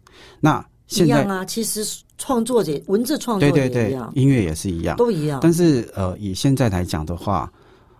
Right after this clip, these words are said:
Speaker 1: 呃，很多的创作者他可能就没有稿费咯，这一点很重要。
Speaker 2: 嗯。
Speaker 1: 因为待会我们再聊
Speaker 2: 嗯。
Speaker 1: 整个出版业界的转型跟崩坏，到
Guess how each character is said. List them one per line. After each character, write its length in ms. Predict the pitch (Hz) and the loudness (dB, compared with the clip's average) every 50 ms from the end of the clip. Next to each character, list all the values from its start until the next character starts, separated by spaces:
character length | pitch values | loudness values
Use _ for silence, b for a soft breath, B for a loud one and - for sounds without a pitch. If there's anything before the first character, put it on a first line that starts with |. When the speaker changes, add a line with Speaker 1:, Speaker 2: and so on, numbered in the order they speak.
| b | b
Speaker 1:
呃， 300 | - - 92 90 87 82 | -4 -2 0 0 0 -2
很 200 | 82 - 92 90 | -2 -2 -2 -2
多 180 | 90 - 127 135 | 0 0 0 0
的 160 | 131 113 101 95 | 2 0 -2 -2
创 260 | - - 123 113 104 | -2 -2 -2 -2 0
作 160 | 110 104 92 | 0 -2 -4
者 220 | - - 76 - - | -4 -6 -12 -14 -12
他 180 | - - 107 110 | -10 -8 -8 -8
可 180 | - - 101 | -6 -6 -6
能 160 | 82 87 87 92 | -4 -4 -4 -4
就 120 | - 120 | -4 -4
没 200 | 110 104 98 101 | -2 0 0 2
有 100 | 117 123 | 2 2
稿 220 | 120 - 98 71 76 | 0 0 -4 -4 -4
费 220 | 90 - 123 110 98 | -2 0 0 2 2
咯， 280 | 90 82 85 85 107 - _ | 0 0 -2 -4 -6 -8 _
这 120 | - 139 | -2 0
一 100 | 135 202 | 2 2
点 140 | 185 - 82 | 2 0 0
很 140 | 80 82 82 | -2 -4 -4
重 200 | - 107 98 98 | -4 -2 -2 -2
要。 160 | 98 98 85 | -2 -2 -2
Speaker 2:
嗯。 100 | - - - _ - | -4 -6 -10 _ -2
Speaker 1:
因 100 | 135 139 | 0 2
为 240 | 143 143 135 117 104 - 170 160 143 | 4 4 2 0 -2 -4 -6 -6 -2
待 140 | 131 151 160 | 2 2 4
会 80 | 139 | 4
我 60 | 107 87 | 2 2
们 80 | 98 | 2
再 120 | 98 113 110 | 2 0 2
聊 240 | 95 92 87 85 | 2 2 2 0
Speaker 2:
嗯。 40 | 78 80 | 0 -2
Speaker 1:
整 120 | - 85 | -6 -6
个 100 | 87 90 | -4 -4
出 160 | 85 - 110 104 | -4 -4 -4 -4
版 180 | - 85 80 90 | -2 -4 -2 -2
业 160 | 104 104 95 | -2 -2 -2
界 220 | - - 101 92 | -2 0 0 0
的 360 | 85 90 87 82 80 73 65 _ B B B B B | 0 0 -2 -2 -2 -4 -6 _ B B B B B
转 220 | B - 101 87 80 | B -2 -2 -2 0
型 180 | - 90 92 | -2 -4 -2
跟 160 | 92 98 101 98 | -2 0 0 0
崩 200 | 104 104 104 98 | 0 -2 -2 0
坏， 260 | - 110 90 69 - - _ _ _ _ | 0 0 0 0 -4 -12 _ _ _ _
到 320 | - 110 104 95 90 92 | 0 2 2 2 0 -4